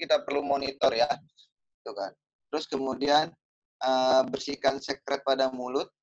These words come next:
Nah, ini juga kasus, pada kasus-kasus yang di I C U ya, kalau di kita pasiennya beberapa mandiri karena kalau dia sudah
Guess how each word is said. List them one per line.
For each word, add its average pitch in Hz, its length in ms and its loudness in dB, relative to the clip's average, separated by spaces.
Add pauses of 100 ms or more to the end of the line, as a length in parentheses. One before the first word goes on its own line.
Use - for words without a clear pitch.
(420)
Nah, 101 160 -6
ini 131 160 -8
juga 135 400 4
kasus, 127 560 -2 (320)
pada 127 240 4
kasus-kasus 131 1120 -2 (320)
yang 131 240 -2
di 127 80 -4
I 123 160 6
C 160 160 -8
U 165 80 -4
ya, 123 160 2
kalau 123 240 4
di 123 320 -8
kita 135 320 -2
pasiennya 143 480 -2 (560)
beberapa 123 480 4
mandiri 117 400 -4
karena 135 320 2
kalau 123 240 4
dia 120 160 -6
sudah 117 640 4